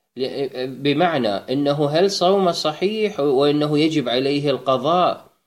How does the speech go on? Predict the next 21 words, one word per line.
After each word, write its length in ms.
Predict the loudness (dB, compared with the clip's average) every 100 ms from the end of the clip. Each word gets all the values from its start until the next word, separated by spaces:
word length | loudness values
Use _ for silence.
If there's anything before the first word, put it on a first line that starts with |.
| _ _ -6
من 320 | -2 -2 2
باب 360 | 2 2 2
العقوبة، 1120 | 2 0 -2 -4 2 4 4 4 2 2 0 -6 _ _ _ -4
أو 200 | 2 4
أنه 800 | 4 2 2 0 0 0 0 -2
صوم 380 | -2 2 4 4
غير 280 | 2 4 2
صحيح 640 | 0 -6 -4 -2 -2 -4 -14 -8
وهو 360 | -2 0 2
اعتبر 400 | 0 0 0 2
مفطر، 580 | 2 0 0 -2 -2 -2 -8 _ _ _ -4
ولكن 520 | 0 4 4 2 0
يمسك 440 | 2 0 0 0
من 180 | 2 2
باب 260 | 4 2 2
التأدب 680 | -2 -2 2 2 4 2 2
لحرمة 460 | 0 0 0 -2 -4
شهر 260 | -4 -2 0
رمضان؟ 840 | 0 -2 -2 0 0 0 -2 -6 -14 _ _ _ _ _ _ -4
المصنف 640 | -2 -2 0 2 2 -2
قال: 380 | 0 2 4